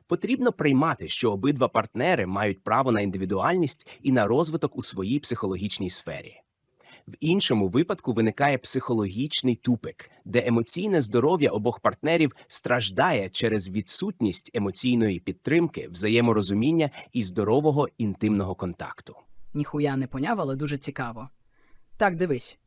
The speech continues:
Speaker 2: підсумок, ми тут цілу філософію розвели, але в реальності все просто. Як не крути, чоловік має бути чітким, а жінка, як це сказати, ну, щоб не рипала. Бо коли починаєш м'якшати, то тобі вже не поважають. Це як з тими машинами.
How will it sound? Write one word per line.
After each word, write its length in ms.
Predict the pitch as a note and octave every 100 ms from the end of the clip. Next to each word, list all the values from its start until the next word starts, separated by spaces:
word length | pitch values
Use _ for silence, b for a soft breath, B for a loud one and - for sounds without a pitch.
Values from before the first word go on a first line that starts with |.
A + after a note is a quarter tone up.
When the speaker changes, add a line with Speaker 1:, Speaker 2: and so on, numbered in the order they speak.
| -
Speaker 2:
підсумок, 540 | C4+ - D#3+ C3+ - -
ми 160 | E3 F3+
тут 180 | F#3+ -
цілу 260 | G3 F#3+
філософію 680 | F3 E3+ E3 G3 D#3+ C#3+ B2+
розвели, 500 | C3 C3 C#3 B2 G#2+ -
але 200 | D3 C#3+
в 60 |
реальності 480 | D3+ D3 A#3+ A3+ G#3
все 180 | - G3
просто. 460 | D3 A#2 - B2+ - - _ _ -
Як 220 | D3+ C#3+
не 100 | D3+
крути, 460 | D3 D3+ - - A#3+ -
чоловік 400 | - F3 G3+ C4+
має 200 | A3 A3
бути 220 | F#3 -
чітким, 560 | - - - - B2 B2
а 80 | D3+
жінка, 320 | C#3 F3 G3
як 180 | E3 D#3
це 100 | -
сказати, 400 | - D3 F3 F3+
ну, 100 | A3+
щоб 220 | - G3+
не 100 | G3+
рипала. 480 | F3+ - C#3 B2 A#2 _ - - - _ -
Бо 140 | D3+
коли 220 | D#3 E3 F3+
починаєш 580 | E3+ F3 F3 E3+ D#3
м'якшати, 600 | D#3+ D#3+ - D#4 D4+ D3 -
то 100 | D#3
тобі 220 | D#3+ E3
вже 160 | E3 E3+
не 100 | D#3+
поважають. 680 | D#3 D#3+ E3 A#2+ A2 - - -
Це 160 | E3
як 140 | D#3 -
з 60 |
тими 200 | - D#3
машинами. 580 | D3 D#3 - B2+ A#2+ A#2+